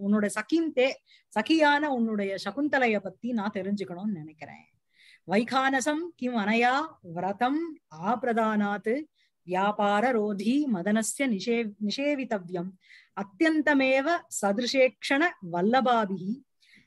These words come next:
ஆஹோ நிவத்ஸ்யதி சமம்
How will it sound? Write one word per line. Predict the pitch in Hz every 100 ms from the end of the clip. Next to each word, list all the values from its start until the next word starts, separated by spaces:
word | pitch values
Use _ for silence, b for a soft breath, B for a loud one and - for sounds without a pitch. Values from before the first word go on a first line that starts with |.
| -
ஆஹோ | 156 185 185 240 302 - _ 202
நிவத்ஸ்யதி | 185 233 - - 247 269 294 339 -
சமம் | - 190 208 262 339